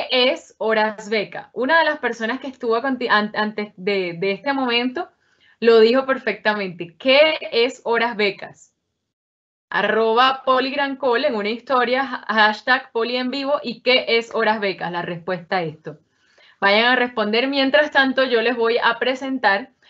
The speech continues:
a Cristina Forero. Cris es nuestra, Cris nos va a presentar todo el equipo tan increíble que con el que cuentan en graduados, prácticas y empleabilidad.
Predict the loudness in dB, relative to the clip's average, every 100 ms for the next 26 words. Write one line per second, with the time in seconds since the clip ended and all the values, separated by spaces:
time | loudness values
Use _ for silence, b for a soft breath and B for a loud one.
0 | b -4 -4 -4 -4 -4 -2 -2 2 4
1 | 4 0 -4 -8 -8 -6 -4 -4 -2 0
2 | 0 -6 -8 -6 -2 -4 -4 -8 -6 -8
3 | 2 2 2 0 0 0 -2 -4 -6 -6
4 | -6 b b _ 4 4 0 -4 -2 0
5 | 0 -4 -6 -6 -10 -10 -10 -8 -6 -6
6 | -8 -8 -6 -4 -6 -8 -6 -4 0 0
7 | 0 2 4 4 0 -4 2 2 2 -4
8 | -10 -10 -10 -6 -4 -4 -4 -4 -4 -6
9 | -10 -12